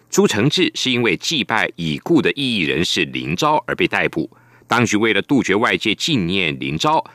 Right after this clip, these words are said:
会杀一儆百，因此朱成志被定罪的机会很大。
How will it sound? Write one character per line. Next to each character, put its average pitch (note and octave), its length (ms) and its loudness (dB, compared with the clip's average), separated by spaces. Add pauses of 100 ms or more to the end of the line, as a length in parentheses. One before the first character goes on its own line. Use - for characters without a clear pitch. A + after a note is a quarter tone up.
会 F2+ 240 2
杀 F#2 320 0
一 E2+ 180 -2
儆 F#2+ 280 0
百， F#2+ 180 -2 (360)
因 F#2+ 180 6
此 - 260 0
朱 G#2 200 0
成 D#2 200 -2
志 F2+ 360 0
被 F2 200 0 (100)
定 C#3 200 4
罪 D#2 160 0
的 - 100 -4
机 E2 220 -2
会 - 160 -2
很 - 200 -8
大。 D#2 220 -2